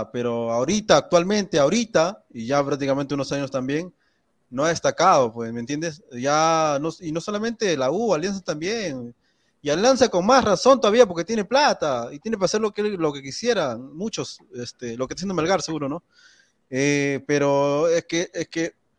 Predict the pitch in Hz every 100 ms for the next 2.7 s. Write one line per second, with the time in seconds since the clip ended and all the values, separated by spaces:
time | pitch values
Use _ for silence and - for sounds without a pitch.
0 | _ _ _ _ _ _ - 160 - 165
1 | - 240 247 165 165 202 220 196 185 -
2 | 143 127 120 113 107 107